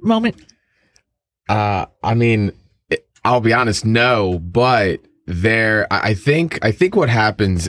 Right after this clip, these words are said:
Speaker 2: and it, I think it just kinda automatically happens. You don't mean it to, but you become attracted to your friends' girlfriends. And there starts to kinda be, like, this, I don't wanna call it, like, an awkward brother-sister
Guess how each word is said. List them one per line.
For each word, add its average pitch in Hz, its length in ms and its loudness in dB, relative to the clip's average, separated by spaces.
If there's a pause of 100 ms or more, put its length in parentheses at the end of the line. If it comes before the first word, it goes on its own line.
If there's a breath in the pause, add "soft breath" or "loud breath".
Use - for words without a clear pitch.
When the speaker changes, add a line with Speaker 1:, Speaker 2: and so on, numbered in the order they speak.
Speaker 2:
and 101 180 2
it, 92 280 -2
I 101 100 0
think 170 200 0
it 143 80 2
just 120 160 0
kinda 107 220 2
automatically 92 540 0
happens. 90 440 0
You 95 80 2
don't 98 180 0
mean 92 160 2
it 92 120 -2
to, 104 260 2
but 82 220 -2
you 98 220 2
become 98 360 0
attracted 95 600 -2
to 98 440 2
your 92 340 2
friends' 92 960 0
girlfriends. 87 760 -2 (760)
And 92 840 0 (580 soft breath)
there 101 380 0
starts 107 400 -2
to 104 80 0
kinda 104 260 0
be, 98 260 2
like, 87 400 -2 (380 soft breath)
this, 95 440 0
I 123 100 0
don't 127 120 2
wanna 104 160 0
call 101 180 2
it, 87 40 0
like, 87 120 -2
an 95 80 0
awkward 95 420 0
brother-sister 95 880 -2